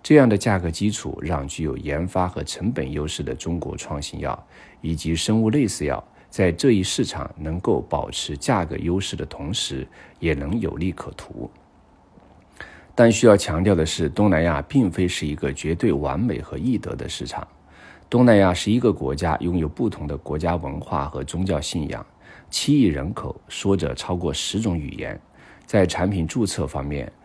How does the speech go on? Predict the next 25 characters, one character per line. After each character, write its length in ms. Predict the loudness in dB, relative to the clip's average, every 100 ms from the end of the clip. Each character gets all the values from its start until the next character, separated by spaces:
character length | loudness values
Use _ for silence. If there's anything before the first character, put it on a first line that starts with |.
| _ 2
各 180 | 4
国 160 | 6 2
的 80 | 0
注 240 | -2 -2
册 160 | -2 -4
法 240 | -4 -6 -6
规 160 | -6 -6
差 240 | -4 -2
异 100 | -2
较 220 | -4 -6
大， 240 | -4 -8 -10
且 300 | -14 -8 -8 -4
更 200 | 0 2
贴 220 | 0 -2
近 220 | 0 0 -2
于 340 | -4 -10 -12 -16 -20 -6
欧 160 | 4 6
美 240 | 6 2
监 300 | -2 0 2
管 240 | 0 -2 -4
审 300 | -6 -8 -10
批 160 | -6
的 120 | -4 -2
内 220 | 0 0
容 240 | 0 -6